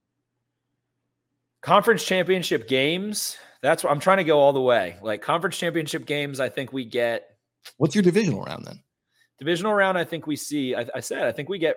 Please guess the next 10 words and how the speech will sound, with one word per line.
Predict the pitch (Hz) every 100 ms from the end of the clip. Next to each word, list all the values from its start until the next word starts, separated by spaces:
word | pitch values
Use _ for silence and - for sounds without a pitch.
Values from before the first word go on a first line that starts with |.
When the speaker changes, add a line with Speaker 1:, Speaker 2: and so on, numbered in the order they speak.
| 98
Speaker 1:
Ravens, | 110 127 160 190 185
Texans, | - 107 - 101 113 - - _ _ _ _ -
and | 120 113
Chiefs, | - 135 160 - - - _ _ _ _ _ 104
Bills. | 123 107 85 - - _ _ _ _
Speaker 2:
Okay. | - 90 - _ _ _ _
Speaker 1:
I | 120
think | 117 160 165
we | 175
get | 143 143